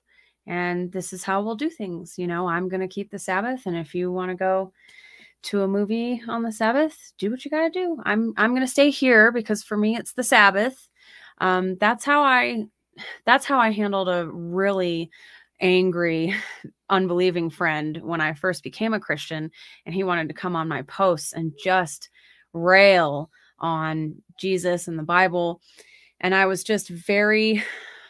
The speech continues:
um, I gave him room to be who he was, and I was understanding. And I told him, "Hey, man, I understand where you're coming from, 'cause I, you know, I was an unbeliever my whole life. I was a New Ager.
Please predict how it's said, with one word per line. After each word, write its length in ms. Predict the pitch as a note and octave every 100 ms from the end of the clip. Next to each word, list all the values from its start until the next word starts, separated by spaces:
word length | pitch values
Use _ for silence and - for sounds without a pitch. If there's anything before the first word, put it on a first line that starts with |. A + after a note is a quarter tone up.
| - _ -
um, 580 | G3 F#3 F3 F3 E3+ G3 -
I 120 | G#3+
gave 260 | B3+ C4
him 180 | A#3 A#3+
room 300 | A3 A3+ G#3
to 60 | F#3
be 160 | F#3
who 160 | F#3 G3
he 140 | F#3+
was, 560 | F3 F3 E3+ F3+ G3 - _ - _
and 100 | F3
I 60 | F#3+
was 120 | F#3+
understanding. 640 | G#3+ G3+ F#3 G#3+ A#3 G3+ F3
And 100 | F3
I 100 | F#3
told 360 | - A#3+ E4 A#3+
him, 380 | F#3 G#3 D4 D4+ _ _ _
"Hey, 180 | - F4+
man, 440 | E4+ E4 E4+ E4 D4
I 120 | C#4+
understand 460 | E4 F4 E4+ - D#4
where 100 | E4
you're 120 | D4
coming 280 | - C#4 C#4
from, 180 | A3+ A3
'cause 200 | A3+ G#3+
I, 240 | G3+ A#3 C4+ C4 A3
you 180 | A#3+
know, 360 | B3 C#4+ F3+ E3
I 400 | F3+ G3+ A3 A3 - _ _ G#3
was 180 | G#3+
an 60 | G#3
unbeliever 480 | G#3+ G#3 A3 G3+ F3+
my 160 | E3+
whole 300 | E3 - B3
life. 320 | F#3+ F3 G#3+ - - -
I 60 | E3+
was 100 | D#3+
a 40 |
New 220 | D#3+ G3+ A3+
Ager. 420 | A3+ A3 A3+